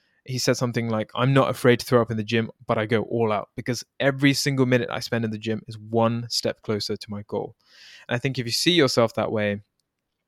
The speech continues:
you'll be able to do things that you, with a, a bunch of motivation.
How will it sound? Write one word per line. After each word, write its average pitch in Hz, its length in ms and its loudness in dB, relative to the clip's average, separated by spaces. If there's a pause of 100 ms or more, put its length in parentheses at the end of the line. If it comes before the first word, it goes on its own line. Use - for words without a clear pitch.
(140)
you'll 120 180 2
be 120 120 6
able 117 120 6
to 113 80 -2
do 107 160 2
things 107 280 -2
that 107 140 -6
you, 107 220 -6 (120)
with 110 200 -6 (340)
a, - 360 -20
a - 20 -18 (180)
bunch 110 300 -2
of 98 40 -12
motivation. 101 680 -8